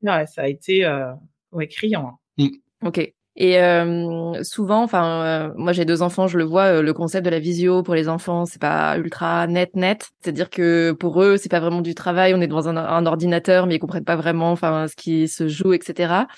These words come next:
Speaker 3: Euh, vous, vous avez démarré en plus avec, euh, ben, deux ans, c'est quand même petit. Donc le concept de la visio à deux ans, je pense que c'est assez, euh, <laughs> loin
Speaker 1: Oui.
Speaker 3: de sa réalité quotidienne. Tu disais tout à l'heure, Gaëlle, si on leur posait la question maintenant de, euh, de,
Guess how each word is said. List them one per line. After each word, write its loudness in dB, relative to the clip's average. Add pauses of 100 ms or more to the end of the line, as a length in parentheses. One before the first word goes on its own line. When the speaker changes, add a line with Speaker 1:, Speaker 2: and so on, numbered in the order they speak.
(100)
Speaker 3:
Euh, 2
vous, -2
vous -2
avez 4
démarré 2
en -2
plus -8
avec, -2
euh, 0
ben, 0
deux 4
ans, 2
c'est -10
quand 0
même 0
petit. -2
Donc -2
le 0
concept -2
de 2
la 4
visio 2
à 6
deux 4
ans, 2
je -6
pense -12
que -8
c'est -4
assez, 0
euh, 0 (240)
<laughs> -6
loin 4
Speaker 1:
Oui. 2
Speaker 3:
de 2
sa -4
réalité 0
quotidienne. 0 (600)
Tu -4
disais 2
tout -6
à 4
l'heure, 4
Gaëlle, 4
si -2
on 0
leur 0
posait -2
la 0
question -2
maintenant 2
de, 2
euh, 2
de, 0